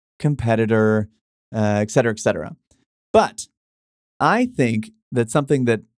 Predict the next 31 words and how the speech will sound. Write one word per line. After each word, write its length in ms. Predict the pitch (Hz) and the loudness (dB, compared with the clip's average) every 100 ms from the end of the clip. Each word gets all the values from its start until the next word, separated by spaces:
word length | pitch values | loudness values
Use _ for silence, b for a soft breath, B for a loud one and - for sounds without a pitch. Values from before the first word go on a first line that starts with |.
| _ | _
almost 300 | - 269 339 | -2 0 -2
no 180 | 147 135 | 0 2
one 220 | 226 156 | 2 0
is 80 | 113 | -2
talking 260 | - 117 113 | 0 2 2
about, 180 | 107 110 | 0 0
I 40 | |
actually 240 | 131 - | 0 0
haven't 200 | 135 113 | 0 0
s-, 120 | 107 - | -6 -6
really 220 | 123 117 | -2 -2
seen 320 | 104 - 165 | -2 -2 0
this 200 | 180 110 | 2 0
anywhere, 520 | 101 104 101 98 104 127 _ _ _ _ | -2 -2 -2 -4 -6 -10 _ _ _ _
is 220 | - 139 123 | -2 0 -2
competition 920 | - - 190 202 - 156 - 147 143 - | -8 -4 -2 -2 -4 -4 -2 -2 -4 -4
in 320 | 131 131 123 | -2 0 0
the 140 | 117 | 0
future 760 | 110 - 247 277 - - - 139 _ _ _ _ - | -2 -8 -2 -2 -2 -6 -8 -14 _ _ _ _ -6
with 340 | 117 110 101 | -2 0 0
Facebook 540 | - - - 107 101 - _ - | 0 0 -2 -4 -4 -8 _ -6
and 220 | 113 101 - | -4 -4 -6
Apple. 560 | 101 95 95 82 71 - _ _ - | -6 -6 -8 -8 -10 -14 _ _ -4
And 320 | 123 120 120 | -2 -2 -4
that 380 | 117 120 147 208 220 | -6 -4 -2 -2 -2
is 400 | 127 117 113 117 | 0 0 -2 -6
in 160 | 120 117 | -4 -2
the 100 | 117 | 0
realm 420 | 110 107 107 113 | 0 2 0 -2
of 180 | 113 107 - | -4 -4 0
augmented 640 | 110 110 110 104 113 107 | 0 2 0 0 -4 -4